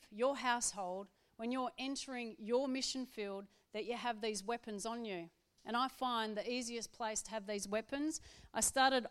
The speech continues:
off with them in my purse, but it's too hard to quickly get there when you're in conversation with people, particularly if you're out at a restaurant or the checkout or whatever. It's much easier to have 'em in your back pocket. "Hey, do you go to church?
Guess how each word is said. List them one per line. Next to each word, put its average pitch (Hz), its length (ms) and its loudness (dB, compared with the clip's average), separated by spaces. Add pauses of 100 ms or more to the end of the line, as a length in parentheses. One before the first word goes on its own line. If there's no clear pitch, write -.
off 233 320 2
with 220 160 4
them 233 160 6
in 233 80 2
my 220 140 2
purse, 233 440 2
but 214 320 4 (480)
it's 220 280 2
too 269 260 2
hard 233 300 6
to - 80 2
quickly 233 340 2
get 214 240 4
there 214 140 6
when 202 160 4
you're 208 140 4
in 202 100 2
conversation 208 680 -2
with 190 140 -2
people, 190 300 0
particularly 220 580 -4
if 196 160 -6
you're 220 180 -8
out 202 200 2 (380)
at 202 160 2
a 190 60 -2
restaurant 226 640 -4
or 190 100 -2
the 175 120 -4
checkout 226 480 -2
or 208 40 0
whatever. 208 320 0
It's 202 200 -4
much 247 280 2
easier 220 400 0
to 196 80 -2
have 208 220 0
'em 202 100 -2
in 196 120 2
your 185 80 0
back - 260 -2
pocket. 202 460 -2 (960)
"Hey, 226 100 -2
do 208 100 -8
you 233 80 -6
go 220 120 -2
to 208 100 -6
church? 277 640 -6